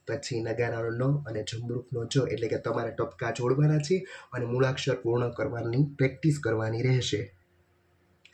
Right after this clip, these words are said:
ચાલો, એના પછી કાનોવાળા મૂળાક્ષર આપેલા છે, એટલે કે કાનોવાળા મૂળાક્ષરને ટપકો જોડવાના છે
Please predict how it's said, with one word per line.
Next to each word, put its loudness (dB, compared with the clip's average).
ચાલો, 6
એના 8
પછી 2
કાનોવાળા 6
મૂળાક્ષર 8
આપેલા 0
છે, -2
એટલે 2
કે 0
કાનોવાળા 2
મૂળાક્ષરને 0
ટપકો -2
જોડવાના 4
છે 0